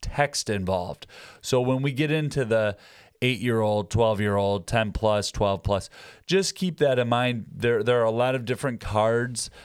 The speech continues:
and there is a lot of text. So if you are an adult who loves to get immersed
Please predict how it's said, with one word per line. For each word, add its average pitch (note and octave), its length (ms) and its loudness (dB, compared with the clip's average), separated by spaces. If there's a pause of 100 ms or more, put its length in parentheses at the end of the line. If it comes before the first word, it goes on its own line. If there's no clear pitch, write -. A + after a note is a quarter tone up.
(200)
and B2+ 160 0
there A#2 180 4
is A2+ 120 0
a A#2 80 2
lot G#2 300 0
of F#2 180 -6
text. - 580 -4 (380)
So B2 300 0
if A#2 200 -2
you C3 200 2
are B2+ 120 2
an B2+ 60 -2
adult A2 460 0
who G#2 520 -2
loves G#2 580 0
to A#2 100 -4
get G#2 180 -2
immersed G#2 480 -2